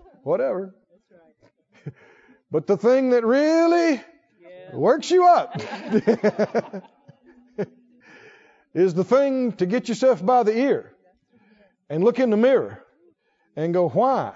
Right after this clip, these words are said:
Speaker 1: oh, why <laughs> did you get so worked up <laughs> over that? Could it be, pray tell, that you're the one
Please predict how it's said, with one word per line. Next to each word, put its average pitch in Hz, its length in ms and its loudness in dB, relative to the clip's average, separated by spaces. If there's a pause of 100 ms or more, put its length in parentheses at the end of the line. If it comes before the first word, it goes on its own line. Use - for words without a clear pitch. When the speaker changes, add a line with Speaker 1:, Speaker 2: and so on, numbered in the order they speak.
(140)
Speaker 1:
oh, 175 160 0
why 139 440 -4 (420)
<laughs> - 480 -20
did 156 180 -2
you 202 160 -4
get 156 240 -4
so 190 160 0
worked 247 300 0
up 160 220 -4 (640)
<laughs> - 600 -20
over 185 280 0
that? 185 360 -2 (220)
Could 302 180 0
it 330 220 -4
be, 320 240 -2 (180)
pray 220 220 -2
tell, - 300 -4 (2750)
that 156 300 -4
you're 254 240 -2
the 185 100 0
one 139 460 -4